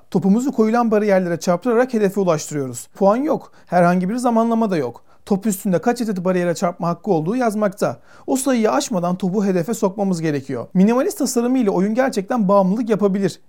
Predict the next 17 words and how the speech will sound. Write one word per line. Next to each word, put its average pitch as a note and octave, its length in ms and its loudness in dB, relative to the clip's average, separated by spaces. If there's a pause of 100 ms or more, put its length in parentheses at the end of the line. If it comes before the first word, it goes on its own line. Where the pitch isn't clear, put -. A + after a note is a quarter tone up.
(180)
Zorlandığınız G3 680 4
bölümleri F3+ 380 0
geçebilmeniz F#3 600 -2
için - 260 -8
üç A#3+ 180 -4
adet G3+ 260 -2
pas G#3+ 160 -2
hakkı D#3+ 280 -4
bulunmakta. C#3+ 640 -6
Belirli G3+ 420 2
renklerle C#4 420 0
ayrılmış E3 440 0
doksan A3 360 -2
dokuz A#3 300 -4
bölümü A3 280 0
olan F#3 200 0
oyunda D3+ 540 -4